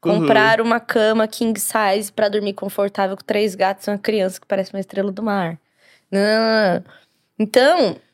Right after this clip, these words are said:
Speaker 2: é, eu acho que dá pra gente dar uma flexibilizada e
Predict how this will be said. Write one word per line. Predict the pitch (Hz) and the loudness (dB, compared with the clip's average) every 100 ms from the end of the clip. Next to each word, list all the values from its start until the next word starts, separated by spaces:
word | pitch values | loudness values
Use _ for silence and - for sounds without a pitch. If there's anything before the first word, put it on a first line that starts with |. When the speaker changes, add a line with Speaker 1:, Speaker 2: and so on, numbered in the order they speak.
| _ - | _ 2
Speaker 2:
é, | 196 190 190 185 180 180 165 143 | 6 6 6 6 4 4 4 4
eu | 185 | 4
acho | 196 - | 4 0
que | 240 | 0
dá | 214 202 | 4 2
pra | 202 247 | 2 0
gente | 226 240 - | 0 -2 0
dar | 220 | 2
uma | 214 220 214 | 2 2 2
flexibilizada | 214 233 214 - - 294 370 539 403 - - 76 76 - 117 | 0 -2 -2 -4 -2 0 0 0 -2 -4 -4 -4 -4 -6 -8
e | 85 - 82 127 | -8 -14 -10 -10